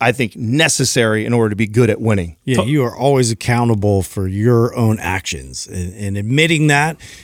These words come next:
Speaker 2: and, and being able to, uh, you know,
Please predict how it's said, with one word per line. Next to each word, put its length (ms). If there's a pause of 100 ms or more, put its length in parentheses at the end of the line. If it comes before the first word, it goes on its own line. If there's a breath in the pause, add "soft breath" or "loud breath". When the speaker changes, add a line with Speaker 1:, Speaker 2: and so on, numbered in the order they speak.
(140 loud breath)
Speaker 2:
and, 460
and 420
being 240
able 320
to, 560 (400 loud breath)
uh, 460
you 160
know, 300